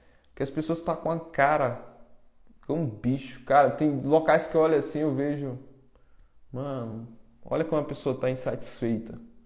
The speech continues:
Com a cara ruim pra caramba, estressada. E aí, tem um ponto que, olha que ponto interessante.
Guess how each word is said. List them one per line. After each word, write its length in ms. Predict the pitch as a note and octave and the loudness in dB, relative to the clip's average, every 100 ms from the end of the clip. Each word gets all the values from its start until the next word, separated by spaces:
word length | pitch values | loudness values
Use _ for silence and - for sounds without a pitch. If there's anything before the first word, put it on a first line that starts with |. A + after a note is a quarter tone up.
| - - - - | -20 -20 -20 -20
Com 80 | - | -12
a 40 | A#2+ | -4
cara 240 | C3+ B2+ | -2 -2
ruim 380 | A#2+ - B2+ C3 | -6 -6 0 2
pra 120 | B2 | 0
caramba, 560 | - A#2 A2+ A2 G2+ - - - | 0 0 0 -2 -6 -10 -16 -16
estressada. 1000 | - D3+ D3 - - C3 B2 A#2 G#2 G#2+ - - - - - - - - _ _ _ - - _ - - - - - - - | -4 0 2 0 -4 -2 -2 -2 -2 -6 -10 -16 -18 -20 -20 -20 -20 -20 _ _ _ -20 -20 _ -20 -20 -12 -12 -12 -16 0
E 140 | B2+ | 8
aí, 640 | E3 F3+ A3 F#3 - - - | 12 12 8 4 -2 -10 0
tem 100 | - | 4
um 100 | F#3 | 6
ponto 380 | F3+ F3 A3 - | 6 4 4 2
que, 500 | - E3 B2 - - - - - - - - - - - | 4 6 6 2 -10 -18 -18 -20 -20 -20 -20 -18 -16 10
olha 180 | D#3+ G3+ | 10 10
que 120 | F3+ | 8
ponto 220 | F3 E3+ | 4 4
interessante. 720 | F3 D3 D3 - A2+ A2 - | 4 4 4 2 0 -2 -10